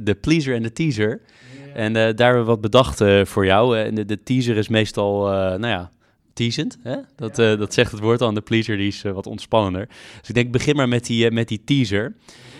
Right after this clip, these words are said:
Speaker 1: Ehm, eh, wat ik heb opgeschreven is, ehm, uiteindelijk kunnen jonge, succesvolle fintechs als Voldaan niet echt zelfstandig overleven of marginaal,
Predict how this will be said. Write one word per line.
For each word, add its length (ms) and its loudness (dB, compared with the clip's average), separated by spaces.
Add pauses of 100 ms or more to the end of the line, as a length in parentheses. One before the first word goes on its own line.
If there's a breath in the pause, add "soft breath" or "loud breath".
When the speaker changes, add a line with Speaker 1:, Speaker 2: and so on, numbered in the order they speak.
(180 loud breath)
Speaker 1:
Ehm, 540 4
eh, 280 -2
wat 160 4
ik 60 -2
heb 120 0
opgeschreven 640 0
is, 200 0
ehm, 400 0
uiteindelijk 640 0
kunnen 260 2
jonge, 340 2
succesvolle 640 -4
fintechs 480 -2
als 160 -8
Voldaan 480 0 (640 loud breath)
niet 540 2
echt 300 -2
zelfstandig 520 -6
overleven 520 -2
of 120 -6
marginaal, 640 2